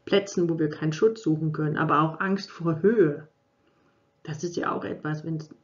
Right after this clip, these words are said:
wenn's sehr weit runter geht, dass man da vorsichtig ist, dass man Angst bekommt. Also das sind alles Dinge, die schon sehr lange in uns sind und die sind halt angeboren. Was hat jetzt Pawlow gemacht? Er wusste also, wenn ich das Futter gebe,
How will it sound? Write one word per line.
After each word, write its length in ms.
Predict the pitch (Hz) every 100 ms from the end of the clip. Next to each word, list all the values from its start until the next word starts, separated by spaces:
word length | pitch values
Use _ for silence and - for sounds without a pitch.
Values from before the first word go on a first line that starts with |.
| _
wenn's 260 | 151 160 -
sehr 220 | 165 156
weit 240 | 156 151
runter 280 | 170 208 208
geht, 340 | 156 156 147 147
dass 100 | -
man 160 | 139
da 100 | 143
vorsichtig 640 | 151 - 160 190 202 180 160
ist, 180 | 156 156
dass 100 | 156
man 180 | 151
Angst 360 | 151 147 175 -
bekommt. 420 | 165 - 151 -
Also 200 | - - 156 -
das 120 | - 160
sind 160 | 190
alles 360 | 190 220 247 - - - - _ _
Dinge, 340 | - 196 202 196
die 260 | 180 180 -
schon 260 | - 175
sehr 160 | 160 156
lange 560 | 151 190 294 269 - -
in 160 | 220
uns 240 | 220 220 -
sind 300 | 202 196 170
und 160 | 160
die 100 | 165
sind 300 | 160 170 -
halt 180 | 156 151
angeboren. 640 | 147 147 151 151 143 151 151 _ _ _ _ _ _ _ _ _ _ _
Was 220 | - 277 285
hat 160 | 254
jetzt 180 | 208 196
Pawlow 400 | 170 165 175 170
gemacht? 420 | - 156 127 - _ - - -
Er 140 | 214
wusste 280 | 285 349 -
also, 280 | - 226 220
wenn 120 | 175
ich 120 | 170
das 180 | - 135
Futter 320 | - 294 269
gebe, 380 | 214 190 190 196